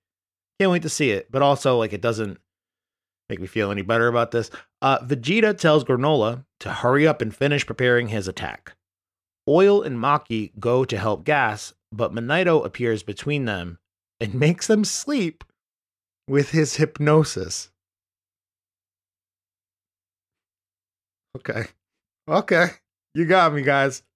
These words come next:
Yo, this motherfucker had hypnosis this whole time, and this is the first time he's thought to use it in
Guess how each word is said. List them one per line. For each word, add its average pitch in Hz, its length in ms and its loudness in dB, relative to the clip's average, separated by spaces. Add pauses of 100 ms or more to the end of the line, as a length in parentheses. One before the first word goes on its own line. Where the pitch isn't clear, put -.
(1000)
Yo, 160 200 4
this 165 160 2
motherfucker 190 500 4
had 185 160 4
hypnosis 180 560 2
this 160 160 -2
whole 185 160 6
time, 190 360 4
and 151 100 0
this 156 140 -2
is 143 120 -4
the 131 100 0
first 180 440 4
time 185 240 4
he's 175 120 2
thought 175 240 4
to 175 80 -2
use 180 260 2
it 147 140 4
in 131 120 -4